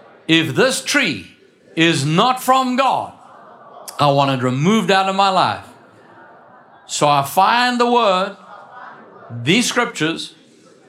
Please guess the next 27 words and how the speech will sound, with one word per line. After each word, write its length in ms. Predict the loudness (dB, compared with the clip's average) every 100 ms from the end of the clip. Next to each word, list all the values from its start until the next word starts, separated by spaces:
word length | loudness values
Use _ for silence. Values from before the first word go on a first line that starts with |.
| -12
that 240 | -2 -2 0
speak 580 | -2 -2 0 0 0 0
to 80 |
that 220 | 0 0 0
situation, 800 | -4 -2 -2 -2 -4 -10 -12 -14 -20 -20 -20 _ -20 -20 _
and 200 | 0 2
I 240 | 2 4 2
release 580 | 2 2 2 2 0 -2
that 260 | -2 -2
word. 420 | -2 0 -2 -8 -14 -20 -20 -20 -6
I 140 | -2 -2
speak 800 | -2 -2 -2 -4 -2 0 0 2
that 220 | 0 0
word. 360 | -2 -2 -4 -14 -20 -20 -20 -10 -2
I 340 | 0 2 0
hear 420 | 2 2 4 2
that 240 | 2 0 -2
word. 380 | -4 -4 -8 -16 -20 -20 -20 -16 -4
I 240 | -2 -2
do 260 | 0 2 2
that 280 | 0 -2 -2
word 340 | 0 0 -4 -12 -20 -20 -20 -20 -20 -20 -12 0
over 640 | 2 2 0 0 -2 -4 -18 -20 -16 -8
and 140 | -4
over 680 | 0 2 2 0 0 0 -2 -12 -20 -14 -8
and 180 | -6
over. 600 | 0 2 4 2 0 -2